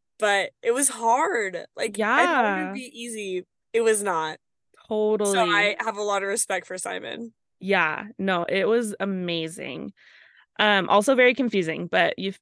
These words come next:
Speaker 2: figured it out. I don't know. It, it didn't take long to get into the groove of it.
Speaker 1: Okay.
Speaker 2: So more kind of descriptions of it. There's very rich imagery. Okay, this sounds so cheesy and stupid, but this is really the best way that I could think of to put it,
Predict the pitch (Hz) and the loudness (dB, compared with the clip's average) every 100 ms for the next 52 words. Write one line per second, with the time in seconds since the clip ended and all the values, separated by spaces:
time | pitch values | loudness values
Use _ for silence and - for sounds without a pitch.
0 | _ - 240 196 175 151 139 120 - _ | _ -4 0 4 4 2 0 -2 -4 _
1 | 175 165 113 123 180 180 - _ - - | -4 -2 -4 -4 -2 -2 -4 _ -6 -6
2 | - _ 185 175 - - - 71 190 - | -8 _ -10 -8 -8 -10 -8 -10 -8 -6
3 | - 190 208 180 175 175 185 180 - - | -6 -8 -8 -8 -6 -8 -8 -8 -8 -6
4 | - - - _ _ 226 196 - 233 220 | -6 -8 -10 _ _ -4 -4 2 6 8
5 | 220 220 214 214 247 269 247 247 254 233 | 8 6 4 6 4 2 4 6 6 4
6 | 226 - _ _ 185 196 - - - 190 | -2 -6 _ _ -6 -6 -6 -8 -4 -4
7 | - 214 202 196 - 190 190 190 185 190 | -2 0 0 2 2 4 4 4 4 0
8 | 170 185 185 190 170 180 - - 180 180 | 0 2 2 2 -2 -4 -4 -6 -4 -2
9 | 180 175 180 175 175 175 180 _ _ _ | -4 -4 -2 0 0 0 -4 _ _ _
10 | _ _ - 240 226 196 190 269 - 294 | _ _ 0 4 4 2 2 2 2 0
11 | 285 392 - 339 - - 247 233 262 247 | 0 -2 -2 -2 -2 -6 -6 -4 -2 0
12 | 262 - 208 196 247 214 214 254 277 247 | 0 -2 -4 2 2 2 2 0 -2 -4
13 | 214 214 247 285 302 208 190 226 - 190 | 0 2 2 2 0 0 -2 -2 -6 -4
14 | 190 185 185 - 180 196 185 190 190 180 | 0 0 -2 -4 0 2 4 2 0 0
15 | 190 - 185 - 175 226 | -2 -2 -4 0 2 2